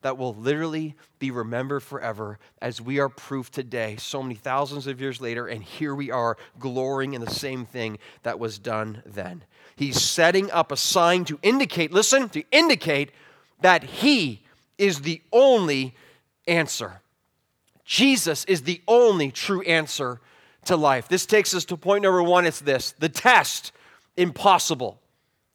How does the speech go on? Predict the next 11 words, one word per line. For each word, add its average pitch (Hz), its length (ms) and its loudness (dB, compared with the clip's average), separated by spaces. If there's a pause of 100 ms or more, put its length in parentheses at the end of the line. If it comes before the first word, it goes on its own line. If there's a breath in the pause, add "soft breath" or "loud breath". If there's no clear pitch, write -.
Some 160 180 -10
of 147 100 -10
you 151 120 -2
are 143 40 2
like, 135 240 -2 (360)
"Huh?" 240 240 2 (680)
We'll 156 140 2
explain. 190 520 4
The 180 60 0
test, - 720 2 (840)
impossible. 202 720 2